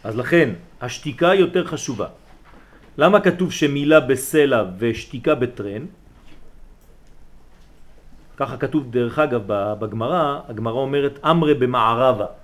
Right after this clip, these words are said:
אומרים בארץ ישראל. זה הביטוי של ארץ ישראל.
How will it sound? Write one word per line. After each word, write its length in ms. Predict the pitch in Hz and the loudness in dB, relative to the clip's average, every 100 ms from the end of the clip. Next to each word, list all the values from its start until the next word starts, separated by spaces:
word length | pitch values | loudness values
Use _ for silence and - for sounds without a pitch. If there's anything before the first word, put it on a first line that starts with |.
| - - - - - | -20 -20 -20 -20 -8
אומרים 420 | 139 156 208 208 | -2 2 4 4
בארץ 380 | 160 156 160 160 | 2 2 2 0
ישראל. 440 | 123 - 110 95 - - - _ - - - - - _ - | -8 -8 -6 -6 -8 -18 -20 _ -20 -20 -20 -20 -20 _ -18
זה 140 | 110 151 | 2 2
הביטוי 360 | 139 - 202 | 2 -2 -4
של 220 | - 165 170 | 0 2 4
ארץ 260 | 156 147 | 2 0
ישראל. 380 | 127 - 101 | -6 -8 -8